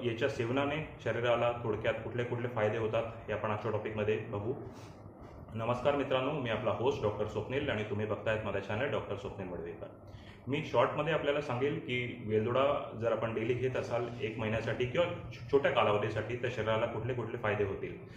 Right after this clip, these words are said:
सर्वात पहिल्या नंबरचा फायदा मित्रांनो, जर आपल्याला दातांचे दुखणे आहे, जर आपल्याला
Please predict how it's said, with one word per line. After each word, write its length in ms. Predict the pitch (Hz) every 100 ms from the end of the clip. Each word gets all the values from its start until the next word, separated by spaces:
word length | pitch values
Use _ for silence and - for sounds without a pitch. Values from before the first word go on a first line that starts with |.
| - - - -
सर्वात 200 | 156 175
पहिल्या 300 | 175 160 170
नंबरचा 400 | 165 160 156 156
फायदा 220 | 135 131
मित्रांनो, 480 | 135 127 135 131 147
जर 140 | 127 120
आपल्याला 340 | 117 120 127
दातांचे 480 | 107 98 110 110 123
दुखणे 280 | 107 110 113
आहे, 300 | 104 120 120
जर 200 | 110 104
आपल्याला 440 | - 104 107 107